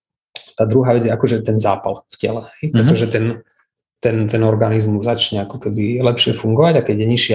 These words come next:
Speaker 1: aj zaplatené, tak potom na konci dňa ako keby tá imunita a všetko, všetko funguje. Hej? Takže to je taká ako, to je presne, že nečakať od toho zázrak,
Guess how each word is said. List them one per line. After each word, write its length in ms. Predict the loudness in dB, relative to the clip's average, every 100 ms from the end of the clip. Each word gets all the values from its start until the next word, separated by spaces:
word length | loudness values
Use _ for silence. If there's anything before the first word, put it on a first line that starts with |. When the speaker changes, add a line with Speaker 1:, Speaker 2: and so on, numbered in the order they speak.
| 0
Speaker 1:
aj 40 |
zaplatené, 440 | 0 2 0 2 2
tak 320 | 0 -6 -6
potom 240 | -4 -2 0
na 160 | 0
konci 400 | 0 -2 0 0
dňa 160 | 0 0 -4
ako 100 | -6
keby 140 | -6 -4
tá 120 | -2 0
imunita 600 | 2 2 2 0 -2 -2
a 60 |
všetko, 380 | -2 -2 -2 -6 -8 -10 _ _ _ _ _
všetko 340 | -16 -16 -14 -18
funguje. 400 | -16 -14 -12 -12 -12 -14 -16
Hej? 240 | -12 -12 -2
Takže 320 | 0 2 2
to 100 | 4 4
je 80 |
taká 240 | 4 2 0 -2
ako, 320 | 0 0 -2 -16 _ _
to 60 | 0
je 80 | 2
presne, 320 | 2 2 0
že 160 | 0
nečakať 480 | 0 0 0 0 2
od 80 | 2
toho 240 | 2 2
zázrak, 580 | 2 0 -2 -2 -4 -6